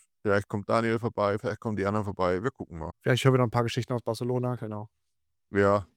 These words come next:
Speaker 1: dann, äh, können wir darüber noch reden, was in Barcelona los war, äh, wie ihr es gesehen habt und so weiter. Da können wir uns ganz viel Zeit nehmen dem Abend. Und dann das nächste, ich hab Urlaub,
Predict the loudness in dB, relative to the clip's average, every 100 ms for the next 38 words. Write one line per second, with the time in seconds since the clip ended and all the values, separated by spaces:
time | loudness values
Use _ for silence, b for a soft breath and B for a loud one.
0 | 0 0 0 -2 -4 -2 0 4 4 4
1 | 2 2 0 0 0 0 -2 -2 -4 -4
2 | -2 -2 0 0 0 -4 -2 0 2 0
3 | 0 -2 -2 0 2 0 -2 -4 0 0
4 | 0 0 -2 -6 -4 0 2 2 0 -2
5 | -4 -2 -2 -2 -4 -4 -4 -6 -4 0
6 | 0 0 -2 -2 0 0 0 -4 _ _
7 | _ _ _ _ _ -4 0 2 2 -2
8 | _ 2 2 2 -4 -10 _ _ _ _
9 | _ -8 -4 2 2 2 0 2 0 _
10 | _ -6 -4 0 -2 0 2 2 2